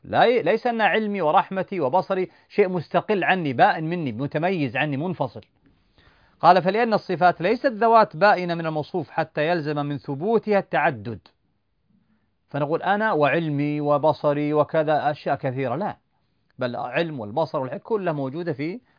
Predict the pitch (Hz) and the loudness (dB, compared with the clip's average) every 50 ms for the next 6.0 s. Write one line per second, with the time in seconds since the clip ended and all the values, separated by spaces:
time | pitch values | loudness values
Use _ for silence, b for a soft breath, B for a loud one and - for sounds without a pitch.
0 | - - - 190 180 156 147 - 127 110 - b b b b b b b b 143 | -12 -8 -6 -6 -4 -4 -6 -6 -8 -12 -14 b b b b b b b b 4
1 | 160 170 170 170 214 240 220 190 170 156 143 135 160 196 170 139 156 208 233 _ | 4 4 6 4 2 2 0 -2 -2 0 0 0 0 0 0 0 0 -2 -4 _
2 | _ _ _ _ _ - 165 175 170 143 - 165 147 - 175 185 202 208 208 - | _ _ _ _ _ -10 -6 -6 -6 -4 -4 -4 0 2 4 4 4 4 2 -2
3 | - 233 254 247 - - _ _ _ _ _ _ _ _ - 143 165 170 165 - | -6 -10 -10 -10 -12 -18 _ _ _ _ _ _ _ _ -6 -4 -2 -2 -2 0
4 | - 208 190 - - 170 147 156 147 139 160 180 180 202 220 254 233 - - 170 | 0 0 0 0 -2 -2 0 0 0 0 0 -2 0 0 -2 -2 -4 -4 -4 -2
5 | 160 160 156 - - 165 175 196 190 165 - 165 160 147 143 170 175 147 123 101 | 0 0 -2 0 0 0 0 0 -4 -6 -6 -6 -6 -4 -2 0 0 0 -2 -6